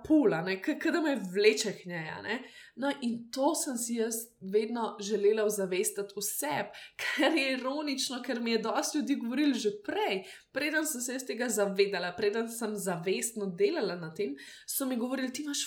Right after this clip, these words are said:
ful dobro energijo, ful dobro energijo," a ne. In jaz sem skozi mislila: "Okej, dobra energija," a ne, ali pa tako, ne vem,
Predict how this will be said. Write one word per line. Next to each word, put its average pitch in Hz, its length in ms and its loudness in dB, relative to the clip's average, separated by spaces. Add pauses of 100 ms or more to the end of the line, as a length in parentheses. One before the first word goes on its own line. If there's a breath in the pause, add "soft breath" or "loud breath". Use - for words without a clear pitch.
ful 247 180 -6
dobro 220 340 -2
energijo, 190 420 -2
ful 190 140 -2
dobro 175 220 -2
energijo," 185 520 -6
a - 40 -10
ne. - 140 -10
In - 80 -14
jaz 403 180 -2
sem 415 140 4
skozi 392 240 0
mislila: 339 400 2 (380 loud breath)
"Okej, 294 580 2
dobra 233 400 2
energija," 220 560 0
a - 20 -6
ne, 156 120 0
ali 147 160 0
pa 190 80 -4
tako, 214 200 -2
ne 208 100 2
vem, 202 140 -4